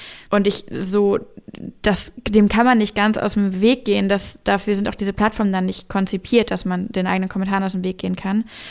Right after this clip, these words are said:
Und es ist natürlich teilweise schmerzhaft. Ich, also, ich möchte jetzt gar nicht, also so, ich glaube, es gibt so ein Ding, dass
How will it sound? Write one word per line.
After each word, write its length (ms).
Und 120
es 140
ist 20
natürlich 460
teilweise 500
schmerzhaft. 760
Ich, 300
also, 260
ich 60
möchte 180
jetzt 100
gar 120
nicht, 140
also 200
so, 140
ich 160
glaube, 240
es 120
gibt 160
so 80
ein 80
Ding, 160
dass 160